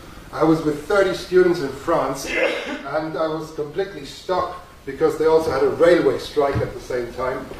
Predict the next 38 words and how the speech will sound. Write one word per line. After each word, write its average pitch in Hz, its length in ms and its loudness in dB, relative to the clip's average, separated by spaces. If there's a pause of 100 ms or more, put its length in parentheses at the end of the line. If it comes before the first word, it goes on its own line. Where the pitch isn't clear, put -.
(260)
So, 147 640 10
uh, 87 140 -4 (420)
I 151 80 4
remember 175 500 6
the 165 160 2
adventure 170 420 4
of 143 140 -2
trying 165 300 0
to 147 60 -8
get 139 240 0
back, 165 280 0 (240)
and 151 540 8 (140)
we 160 120 4
managed, 175 520 6
but 147 240 0
with 147 180 0 (220)
a 107 40 -10
substantial 156 640 -2
delay. 123 440 -2 (520)
But, 202 360 8
um, 190 520 8 (220)
people, 196 680 4 (200)
scientists 180 640 6
have 180 260 0
gone 180 220 6
a 170 60 2
lot 180 240 4
better. 175 360 4
This - 120 -2
is - 180 -10
Etna 165 580 0
in 180 80 2
Italy 170 400 4
in 156 80 -6
two 165 140 -4
thousand 156 400 0
one, 165 360 2
and 143 100 -4